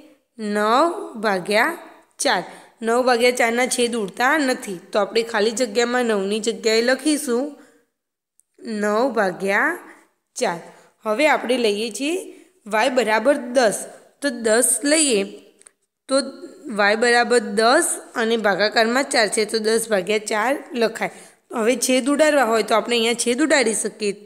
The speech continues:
તો શું થશે? છેદ ઉડાડીએ તો પાંચ ભાગ્યા બે થશે. તો આપણે દસની જગ્યાએ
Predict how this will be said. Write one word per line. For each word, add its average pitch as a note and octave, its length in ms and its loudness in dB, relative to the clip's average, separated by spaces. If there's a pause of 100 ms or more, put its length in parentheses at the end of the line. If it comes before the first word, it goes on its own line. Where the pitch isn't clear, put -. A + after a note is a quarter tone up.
(260)
તો A#3 100 0 (120)
શું C#4 200 0
થશે? A#3+ 340 2 (420)
છેદ A#3 320 2
ઉડાડીએ A#3 360 4
તો A#3+ 180 -2
પાંચ A3+ 460 0
ભાગ્યા G3+ 500 0 (460)
બે A#3+ 200 2
થશે. A#3 380 0 (340)
તો - 120 -8
આપણે A3+ 240 0
દસની A3+ 520 -2
જગ્યાએ A3 460 0